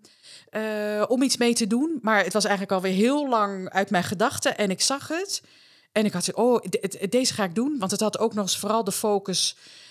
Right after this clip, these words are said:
op elektriciteit. Ik, ik ben eigenlijk best wel handig, eh, als er iets kapot is of, nou ja, eh, ik vind het eigenlijk altijd wel leuk, een uitdaging om het, eh, om iets zelf te fixen.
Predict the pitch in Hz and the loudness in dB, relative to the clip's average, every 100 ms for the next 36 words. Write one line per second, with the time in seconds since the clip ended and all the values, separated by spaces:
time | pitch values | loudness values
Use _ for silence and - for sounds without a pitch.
0 | _ - 180 - 196 202 202 190 175 214 | _ -10 -8 -2 0 0 0 -2 -2 0
1 | 247 339 349 - 170 - - 190 208 202 | 0 0 -4 -6 -8 -14 -10 -4 -2 -2
2 | - 240 269 190 170 190 - 151 175 226 | -2 -2 0 -2 -2 0 0 -2 -2 -4
3 | 254 254 - 175 180 - 190 190 196 190 | -4 -8 -10 -8 -6 -4 -2 -4 -6 -2
4 | - - - - 185 - 196 196 185 185 | 0 0 -2 -4 -6 -4 -4 -2 -2 -2
5 | - 170 170 - - - - - - - | -4 -4 -6 -8 -10 -14 -20 -18 -18 -8
6 | 196 185 165 170 175 196 151 208 226 220 | 0 2 2 0 -2 -2 -2 -2 0 2
7 | 214 226 214 190 202 214 233 233 196 226 | 0 0 0 2 2 4 2 0 0 0
8 | 214 208 196 202 185 185 196 185 - 196 | 2 0 0 -2 -4 -2 0 0 0 0
9 | 190 185 185 202 190 - 220 208 175 - | -2 -2 -2 0 2 2 2 0 -4 -4
10 | 262 - 285 | -2 0 -2